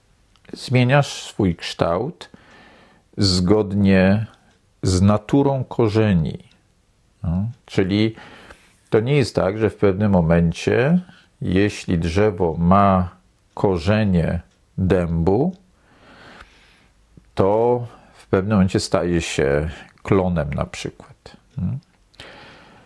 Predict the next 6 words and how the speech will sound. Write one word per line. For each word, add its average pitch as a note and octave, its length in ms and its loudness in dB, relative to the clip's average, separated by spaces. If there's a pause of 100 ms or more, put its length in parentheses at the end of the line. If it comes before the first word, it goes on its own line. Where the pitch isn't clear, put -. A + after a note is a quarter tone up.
(760)
Y, - 720 -4 (200)
nie, A2 240 2
y, G2 500 0 (440)
ale G#2 520 0 (100)
ten E2+ 280 2
dąb G#2 340 0